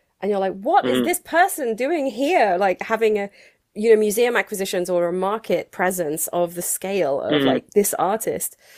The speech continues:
Speaker 2: I was always shocked by that, Julia. I think we can talk about this. When we looked at the data at ArtNet to see, like, the most searched artists or,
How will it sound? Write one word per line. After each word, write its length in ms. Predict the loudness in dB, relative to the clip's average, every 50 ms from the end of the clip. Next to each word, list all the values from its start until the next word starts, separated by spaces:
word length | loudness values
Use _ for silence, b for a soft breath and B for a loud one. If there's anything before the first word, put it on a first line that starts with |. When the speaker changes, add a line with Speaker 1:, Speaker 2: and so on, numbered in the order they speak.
| b b b b b b _ _ _ _ _ _ _ _ 2
Speaker 2:
I 100 | 4 4
was 160 | 4 4 2
always 240 | 4 4 4 2 4
shocked 280 | 4 2 2 2 2
by 100 | 0 2
that, 180 | 2 2 -2 0
Julia. 320 | 0 2 2 2 2 0 -2
I 80 | -4 0
think 180 | 0 0 0
we 60 | 0
can 100 | -4 -2
talk 100 | -2 -2
about 140 | -2 -2 -4
this. 160 | -6 -8 -6
When 200 | -6 -6 -6 -4 -2
we 120 | -2 -2
looked 300 | 0 0 -2 -2 0 0
at 180 | 0 0 0 -4
the 80 | -10
data 460 | -8 0 2 2 4 4 4 2 2 0 -2
at 100 | -4 -4 -4
ArtNet 420 | -4 -8 -4 0 0 0 0 -2
to 60 | -8 -12
see, 160 | -6 -2 -2
like, 100 | -2 -2
the 60 | -2
most 260 | -4 -4 -2 -2 -2 0
searched 300 | 0 0 0 0 -2 0
artists 480 | 2 2 4 4 2 0 -2 -8 -4
or, 240 | -2 -2 -2 -4